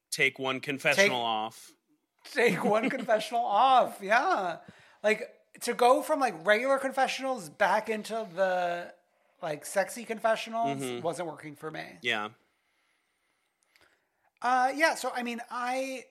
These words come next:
Speaker 2: enjoyed this. I think it was a lot of fun. It was supersized.
Speaker 1: Do you think top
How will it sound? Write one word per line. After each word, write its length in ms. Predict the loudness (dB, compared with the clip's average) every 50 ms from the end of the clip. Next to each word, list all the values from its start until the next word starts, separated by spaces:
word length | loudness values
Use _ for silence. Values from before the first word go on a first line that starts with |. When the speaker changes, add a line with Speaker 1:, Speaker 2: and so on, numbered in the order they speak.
| _ _
Speaker 2:
enjoyed 520 | -10 -10 -8 -6 -4 -4 -4 -4 -4 -6
this. 560 | -6 -6 -6 -6 -8 -10 -10 -10 -10 -12 -14 _ _ _ _ _ _ _ _ _ _ _ _ _ _ _ _ _ _ _ _ _ _ _ _ -20 _ _
I 80 | -4 -2
think 140 | -2 -2
it 20 | -4
was 120 | -4 -4
a 40 | -2
lot 160 | 0 0 0
of 80 | 0 -2
fun. 460 | -2 -2 -2 -2 -4 -8 -10 -16 -20 _ _ _ _
It 40 | -12
was 120 | -12 -10 -8
supersized. 1040 | -10 -10 -8 -10 -12 -8 -4 -2 -2 -2 -2 -4 -8 -10 -12 -14 -14 -14 -14 -14 -16 _ -2
Speaker 1:
Do 120 | 0 2
you 120 | 2 2 2
think 540 | 2 2 2 2 2 0 -4 -10 -20 -20 _ _ _ _ _ _ _ _ _ _ _ _ _ _ _ _ _ _ _ _ _ _ -20 _ _ _ _ _ _ _
top 380 | -6 -4 2 2 2 2 2 -2